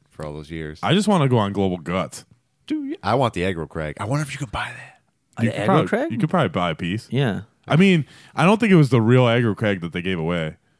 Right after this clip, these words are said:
Speaker 3: No, it was just a little piece
Speaker 1: Yeah,
Speaker 3: of plastic.
Speaker 1: that, it would have shrunk over
Speaker 2: Yeah.
Speaker 1: time. Yeah.
Speaker 3: I, as a kid, though, we've talked about this, how gullible I was as a kid. 'Cause I used to think, long story short, I thought the commercial for Guess Who, where the fucking cards will talk, I thought that was, like, that actually happened in the
Speaker 1: Yeah.
Speaker 3: game.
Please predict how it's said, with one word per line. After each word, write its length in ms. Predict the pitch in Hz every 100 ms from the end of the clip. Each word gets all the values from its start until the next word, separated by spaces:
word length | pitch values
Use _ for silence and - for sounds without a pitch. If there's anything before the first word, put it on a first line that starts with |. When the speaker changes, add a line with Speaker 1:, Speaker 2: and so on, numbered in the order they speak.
| -
Speaker 3:
No, 320 | 156 143 95
it 60 |
was 140 | 123 139
just 180 | 139 135
a 60 |
little 360 | 95 110 131 90
piece 220 | - 110
Speaker 1:
Yeah, 80 | 101
Speaker 3:
of 40 |
plastic. 400 | 98 101 95 87
Speaker 1:
that, 160 | 104 92 _ -
it 80 |
would 180 | 117 104
have 80 | -
shrunk 380 | - 147 110 -
over 100 | 87
Speaker 2:
Yeah. 120 | 135
Speaker 1:
time. 300 | 92 78 76 -
Yeah. 220 | 95 69 - -
Speaker 3:
I, 180 | 143 165
as 160 | 165
a 40 | 165
kid, 280 | - 202
though, 280 | 160 120 104
we've 180 | 104 170
talked 240 | 185 139 110
about 120 | 104
this, 120 | 95
how 140 | 113 104
gullible 400 | 107 107 98 92
I 80 |
was 220 | 87 87 87
as 60 |
a 60 | 87
kid. 300 | - 90 90
'Cause 120 | -
I 80 | 123
used 160 | 127 -
to 80 | 113
think, 180 | 107 -
long 260 | 135 139 139
story 200 | 123 110
short, 360 | - 107 92 - - -
I 60 | -
thought 120 | 127
the 80 | 113
commercial 400 | - 120 117 110
for 140 | 107
Guess 280 | 92 110 101
Who, 380 | 113 107 127 120
where 180 | 104 104
the 120 | 95
fucking 440 | - 107 98 101
cards 360 | 92 110 104 101
will 80 | 98
talk, 420 | - 98 110 - -
I 80 |
thought 220 | 98 101 98
that 160 | 92
was, 240 | 87 80 90
like, 140 | 85 - _
that 160 | 90
actually 260 | 90 - 87
happened 300 | 87 85 85
in 60 | 85
the 60 | 87
Speaker 1:
Yeah. 100 |
Speaker 3:
game. 80 | 80